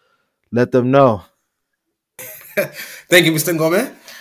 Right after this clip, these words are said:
Speaker 2: Um, yeah, no, very, very interesting day today. Very good chats. I think there was definitely a lot to talk about. I'll give a brief shout out to also West Ham. I think West Ham are definitely going to run everybody else for top four. I think they are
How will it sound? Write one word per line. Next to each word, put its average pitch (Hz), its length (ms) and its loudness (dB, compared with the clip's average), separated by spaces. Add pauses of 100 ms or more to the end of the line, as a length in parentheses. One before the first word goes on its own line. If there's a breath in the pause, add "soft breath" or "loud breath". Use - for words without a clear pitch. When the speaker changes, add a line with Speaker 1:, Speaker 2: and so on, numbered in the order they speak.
(180 loud breath)
Speaker 2:
Um, 139 440 0
yeah, 156 200 4
no, 147 180 2
very, 143 440 2
very 147 300 0
interesting 143 440 -6
day 127 140 -2
today. 123 500 -2
Very 120 320 -8
good 113 180 -10
chats. 123 560 -6
I 147 60 -12
think 131 220 -8
there 117 100 -8
was 117 200 -6
definitely 110 720 -10
a 107 120 -14
lot 101 220 -14
to - 60 -20
talk - 240 -16
about. 98 460 -16 (680)
I'll 113 140 -8
give 113 160 -10
a 113 60 -8
brief 107 240 -12
shout 110 240 -8
out 104 180 -8
to 113 60 -16
also 107 180 -12
West 101 300 -12
Ham. 101 260 -14
I 95 60 -18
think 104 340 -16
West 110 220 -14
Ham 107 360 -12
are 98 320 -12
definitely 107 640 -14
going 101 320 -14
to 104 140 -18
run 95 400 -16
everybody 98 440 -18
else 92 340 -18
for 90 260 -20
top 87 240 -18
four. 80 340 -20
I - 60 -20
think 101 320 -18
they 95 140 -18
are 90 300 -16